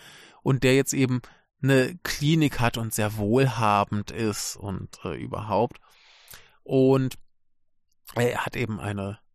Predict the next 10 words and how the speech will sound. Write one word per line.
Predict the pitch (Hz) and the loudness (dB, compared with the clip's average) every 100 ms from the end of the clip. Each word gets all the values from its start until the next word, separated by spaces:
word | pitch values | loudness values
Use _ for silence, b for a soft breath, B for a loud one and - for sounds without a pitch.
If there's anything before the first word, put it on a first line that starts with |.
| b b b b - | b b b b -8
sehr | 123 110 | 0 2
attraktive, | 110 - 107 - - 107 107 98 101 85 | 0 -2 -8 -10 -6 -4 -2 -2 -2 -4
äh, | 92 | -6
Verlobte, | - 110 110 127 - 127 | -4 -2 -2 -2 -4 -8
die | 120 | -6
sich | 107 95 - | -6 -8 -8
nicht | 92 - | -10 -10
so, | - | -8
oder | 98 98 | -8 -8
verheiratet | - - - 110 113 127 170 247 247 233 | -10 -18 -10 -6 -6 -6 -8 -10 -12 -14